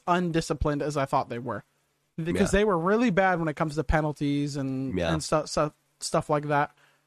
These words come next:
Speaker 1: the past few years, and I expected it to be just as bad this year. It hasn't been as bad as I expected it. They've been, like, middle of the pack, which is a
Speaker 2: For sure.
Speaker 1: whole lot better than any of us expected.
Speaker 2: <laughs> Yeah, honestly.
Speaker 1: And Jaden Daniels hasn't been great. He's been good, but he hasn't been what we expected him to be.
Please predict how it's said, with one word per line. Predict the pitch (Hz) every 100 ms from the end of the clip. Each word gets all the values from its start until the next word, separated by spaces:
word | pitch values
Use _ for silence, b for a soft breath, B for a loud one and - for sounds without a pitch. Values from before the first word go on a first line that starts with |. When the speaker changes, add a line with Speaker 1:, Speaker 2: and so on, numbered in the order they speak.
| _
Speaker 1:
the | 156
past | 185 160 -
few | 180
years, | 165 156
and | 151
I | 151
expected | - 151 165
it | 147
to |
be | 160
just | 147 156
as | 160
bad | 147 143
this | 147
year. | 131
It |
hasn't | 185 247
been | 247
as | 240 151
bad | 135 196 202
as | 185
I | 180 156
expected | - - 170 - 104
it. | 127
They've | 180
been, | 233
like, | 208
middle | 175 185 180 156
of | 143
the | 120
pack, | 127 131 - _ B B
which | - 196
is | 190
a | 151
Speaker 2:
For | 120
sure. | - 101
Speaker 1:
whole | 240 269 254
lot | 247 240 185
better | 233 226
than | 190
any | 175 190 185
of | 175
us | 170
expected. | 147 - 123 - 104 - _ _
Speaker 2:
<laughs> | - - - -
Yeah, | 120 95 107 90 - -
honestly. | 92 85 - 87 87 _ -
Speaker 1:
And | 190 190 180 175 - -
Jaden | 202 262 269
Daniels | 196 233 285 247
hasn't | 202 170 170
been | 165 170
great. | 147 147 156 196 202 - -
He's | 226 190
been | 202 202
good, | 147 196 196 165
but | 170
he | 202
hasn't | 208 165
been | 202 208
what | 185
we | 190
expected | - - 175 175 175
him | 180
to | 156
be. | 143 135 170